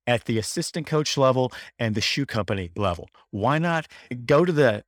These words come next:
head coaches? Head coaches were clearly implicated here. Why not further investigate and see if it went even further up the chain of command? And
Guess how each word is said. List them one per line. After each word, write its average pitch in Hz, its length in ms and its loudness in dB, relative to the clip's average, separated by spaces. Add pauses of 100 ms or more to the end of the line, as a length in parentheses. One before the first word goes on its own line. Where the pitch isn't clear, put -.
head 117 220 -2
coaches? 101 280 0
Head 165 160 -2
coaches 202 280 -2
were 151 120 -6
clearly 185 380 -4
implicated 135 580 -2
here. 92 180 -6 (160)
Why 127 220 2
not 190 180 -2
further 185 440 -2
investigate 139 800 0
and 120 100 -2
see 160 160 0
if 151 100 -4
it 156 80 -2
went 165 200 -6
even 180 200 -4
further 196 420 -2
up 175 120 -6
the 160 80 -12
chain 170 260 -6
of 160 100 -8
command? 170 360 0
And 123 100 -4